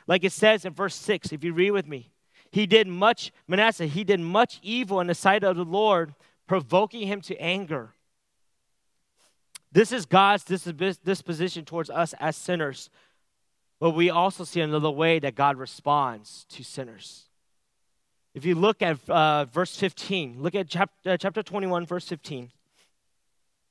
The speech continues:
Chapter twenty-one, verse fifteen.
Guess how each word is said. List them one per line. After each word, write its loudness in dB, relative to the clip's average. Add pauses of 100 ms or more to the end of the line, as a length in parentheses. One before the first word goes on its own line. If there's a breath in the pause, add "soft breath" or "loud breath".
(600)
Chapter 2
twenty-one, 2
verse -6
fifteen. -10